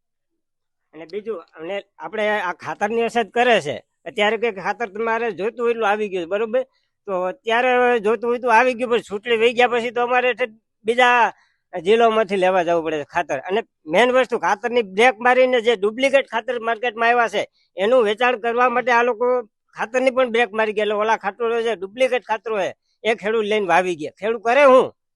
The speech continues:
એને તો કંઈક ખાતર તો વાવવું જોઈએ. આવા ડુપ્લિકેટ ખાતર વાવે એટલે ઉત્પાદન ઘટે, બરોબર?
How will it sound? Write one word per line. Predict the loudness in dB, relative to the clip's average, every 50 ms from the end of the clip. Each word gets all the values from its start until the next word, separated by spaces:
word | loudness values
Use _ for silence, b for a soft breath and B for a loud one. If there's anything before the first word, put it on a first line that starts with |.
| _ _ _ _ _ _ -10
એને | -8 -8 -4 -4
તો | -4
કંઈક | -2 -2 -2 -4
ખાતર | -4 -8 -10 -8 -6 -6 -4 -2
તો | 0 2
વાવવું | 4 4 4 4 4 4
જોઈએ. | 4 4 4 2 -2 _ _ _ -4
આવા | 0 0 0
ડુપ્લિકેટ | 2 0 0 0 -2 0 0 0 0 2
ખાતર | 0 -2 0 0 2 4
વાવે | 8 8 8 8 8 6
એટલે | 2 0 -2 _ -4 0 0 2
ઉત્પાદન | 0 0 0 2 4 6 8 8 6 6
ઘટે, | 6 2 2 0 0
બરોબર? | 0 0 0 2 2 2 0 0 -2